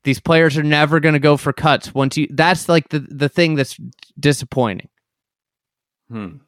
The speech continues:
Speaker 2: But there'll be cuts at the majors. There'll be cuts at all the, like, aside from maybe, like, six events,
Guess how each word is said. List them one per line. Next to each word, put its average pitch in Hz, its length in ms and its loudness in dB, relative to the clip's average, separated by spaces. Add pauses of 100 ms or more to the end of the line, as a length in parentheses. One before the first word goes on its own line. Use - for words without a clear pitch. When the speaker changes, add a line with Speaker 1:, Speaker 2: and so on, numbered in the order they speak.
(840)
Speaker 2:
But 196 160 0
there'll 214 140 4
be 202 100 0
cuts 165 280 0
at - 80 -14
the 113 60 -6
majors. 95 500 -6
There'll 123 100 -4
be 117 100 -6
cuts 117 300 -4
at 98 80 -6
all 95 120 -2
the, 85 320 -8 (280)
like, 90 360 -14
aside 113 380 -4
from 101 220 -8
maybe, 104 320 -6
like, 98 300 -6
six - 320 -12
events, - 540 -12